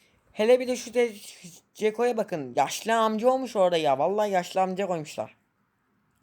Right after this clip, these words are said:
Ve Edin Dzeko geliyor arkadaşlar. Edin Dzeko. Daha var, daha fazla top açımı yapmayacağım arkadaşlar.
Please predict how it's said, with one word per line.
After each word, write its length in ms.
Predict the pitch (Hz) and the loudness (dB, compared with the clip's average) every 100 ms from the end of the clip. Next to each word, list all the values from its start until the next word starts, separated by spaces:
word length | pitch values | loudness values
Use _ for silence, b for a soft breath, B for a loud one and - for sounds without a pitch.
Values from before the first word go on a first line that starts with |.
| _ b b b b b b b b b - | _ b b b b b b b b b -6
Ve 460 | 214 233 233 233 220 | -2 0 2 2 4
Edin 280 | 233 226 233 | 2 2 -4
Dzeko 300 | 220 233 233 | -2 0 0
geliyor 280 | 220 214 208 | 0 2 6
arkadaşlar. 1040 | 202 196 208 190 190 - 175 170 165 160 | 4 4 -2 -2 -2 -2 -2 0 0 -2
Edin 300 | 151 170 185 | -4 -8 -10
Dzeko. 1080 | 165 196 190 170 131 123 120 104 85 62 - _ - | -6 -4 -2 -2 0 -2 -4 -4 -6 -10 -14 _ -2
Daha 220 | 202 226 | 2 2
var, 180 | 226 226 208 _ _ | 0 -4 -6 _ _
daha 160 | 208 220 | 2 2
fazla 220 | 226 226 | 2 -2
top 180 | 208 214 | -4 -6
açımı 240 | 220 220 | -6 -6
yapmayacağım 340 | 220 214 190 175 | -4 -4 -2 -2
arkadaşlar. 540 | 151 156 151 190 220 | -2 -6 -6 -4 -4